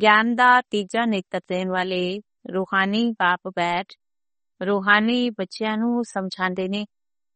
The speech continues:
ਗਿਆਨ ਦਾ ਤੀਜਾ ਨੇਤਰ ਸਿਵਾਏ ਬਾਪ ਦੇ ਹੋਰ ਕੋਈ ਦੇ ਨਹੀਂ ਸਕਦਾ। ਹੁਣ ਤੁਸੀਂ ਬੱਚਿਆਂ ਨੂੰ ਗਿਆਨ ਦਾ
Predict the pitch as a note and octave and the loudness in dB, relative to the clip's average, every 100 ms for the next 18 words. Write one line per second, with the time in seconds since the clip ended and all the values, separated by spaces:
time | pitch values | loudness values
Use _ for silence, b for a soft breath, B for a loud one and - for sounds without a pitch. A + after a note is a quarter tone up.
0 | _ _ _ - G#3 G#3 A3+ A#3 B3+ - | _ _ _ -2 4 4 4 6 4 4
1 | A#3+ G#3+ B3 B3 B3 - B3 B3 A#3+ - | -2 2 2 2 0 2 2 2 0 -4
2 | G3 F#3 F#3 F#3 F3+ - F#3 G#3+ G#3+ G#3 | 0 0 0 2 0 0 -2 -2 0 0
3 | G#3+ G#3+ A3+ A3+ A3+ G#3+ F#3 F3+ F3 F3+ | -2 -2 0 2 2 0 -2 0 -2 -2
4 | G#3+ - G#3+ G#3 G#3+ - _ _ _ _ | -4 -6 -6 -4 -4 -6 _ _ _ _
5 | _ _ _ - B3+ B3 A3 - C4 A#3+ | _ _ _ 0 0 2 -2 0 -2 0
6 | B3+ - B3+ B3 B3 B3 A#3 F#3 F3+ F3 | 0 2 2 4 4 2 2 2 2 0
7 | F3+ F3+ F3+ F#3+ | 0 2 2 -2